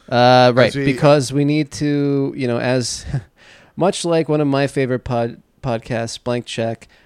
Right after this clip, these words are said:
Speaker 1: once we've done a miniseries on a filmmaker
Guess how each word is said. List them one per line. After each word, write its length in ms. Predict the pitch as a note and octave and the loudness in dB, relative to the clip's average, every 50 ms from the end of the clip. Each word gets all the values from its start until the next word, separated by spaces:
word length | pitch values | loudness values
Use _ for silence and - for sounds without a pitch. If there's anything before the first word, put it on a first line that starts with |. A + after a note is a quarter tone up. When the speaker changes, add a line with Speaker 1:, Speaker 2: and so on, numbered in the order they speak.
| _ _ - | _ _ -4
Speaker 1:
once 260 | C3 D#3 F3 - - | -2 -2 -2 -2 -2
we've 220 | E3+ D3+ B2+ C3 - | -2 -4 -4 -4 -2
done 240 | C#3 C3 C3+ C3 | -2 0 0 0
a 40 | C3 | 0
miniseries 800 | B2 B2 B2+ B2+ B2+ A2+ - - A#2+ A2+ A2+ A2+ A2+ G#2+ A2 - | 0 -2 -2 -2 -2 -4 -6 -6 -6 -4 -4 -4 -4 -6 -8 -10
on 360 | - A2+ A2+ A2+ A2 A2 A2+ | -10 -8 -6 -6 -6 -6 -6
a 60 | A#2+ C3 | -8 -10
filmmaker 840 | - - A#2+ A#2 A#2 A2+ A2+ A2 G#2+ G2+ - A#2+ A2+ A2 - A2 | -10 -8 -8 -6 -6 -4 -6 -6 -8 -8 -10 -10 -8 -8 -10 -10